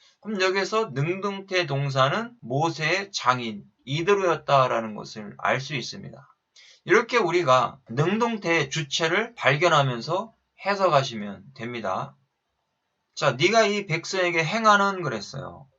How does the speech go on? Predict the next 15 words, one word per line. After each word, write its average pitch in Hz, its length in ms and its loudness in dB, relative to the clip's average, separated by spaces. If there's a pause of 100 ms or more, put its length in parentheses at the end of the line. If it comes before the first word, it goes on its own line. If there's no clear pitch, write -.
(440)
백성에게 208 580 2
행하는데 190 760 2
아사라는 180 600 8
동사입니다. 135 800 -2 (440)
일하다, 160 480 8
행하다, 160 680 0
만들다, 131 720 0
형성하다. 160 760 -6 (640)
그럼 202 240 0
"네가 208 560 8
이 190 300 -4
백성에게 160 580 0
행한다." 151 760 0 (600)
여기도 226 360 4
보면 202 460 -2